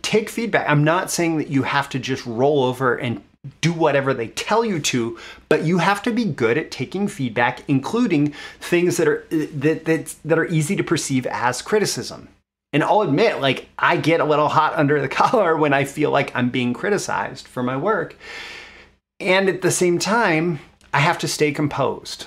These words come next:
I have to stay emotionally composed, and I have to stay curious, and I engage with them. And, um, sometimes what it leads to is, "Oh, you know what, Roy, that's a good idea.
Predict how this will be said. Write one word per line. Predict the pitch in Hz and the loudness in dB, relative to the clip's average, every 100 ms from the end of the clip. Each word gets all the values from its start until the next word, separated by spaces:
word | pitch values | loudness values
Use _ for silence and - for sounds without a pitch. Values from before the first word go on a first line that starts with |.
| - | -4
I | 123 | 0
have | 131 | 0
to | 131 | -2
stay | - 143 131 117 117 - | -2 0 2 0 -2 0
emotionally | 143 151 151 165 156 | 2 2 2 0 0
composed, | 147 131 131 120 120 117 - | -2 -2 0 0 -2 -6 -4
and | 127 | -2
I | 120 | 0
have | 117 127 | 0 -2
to | 120 | -6
stay | - 117 | -6 -8
curious, | - - 156 156 139 - - | -6 -4 0 0 -2 -4 -8
and | 127 123 131 | -2 -2 -2
I | 120 143 139 - - _ 170 | 0 0 0 -4 -18 _ -2
engage | 170 240 180 | 2 2 0
with | 117 | -2
them. | 113 - - _ - | -4 -8 -16 _ 0
And, | 131 135 135 143 131 - 123 | 2 4 2 2 0 -4 -2
um, | 131 135 | 0 0
sometimes | - 160 208 143 131 147 147 | 0 2 2 2 2 0 -2
what | 139 135 | -2 -2
it | 143 | 0
leads | 135 135 | -2 -2
to | - 147 165 | -2 -2 0
is, | 135 127 127 - - | 0 0 -2 -4 -2
"Oh, | 180 180 - | -2 0 0
you | 151 | 0
know | 160 | 2
what, | 160 160 | 2 2
Roy, | 156 147 | 2 2
that's | 147 147 | 0 -2
a | |
good | 135 131 | -2 0
idea. | 120 139 107 | 0 0 -2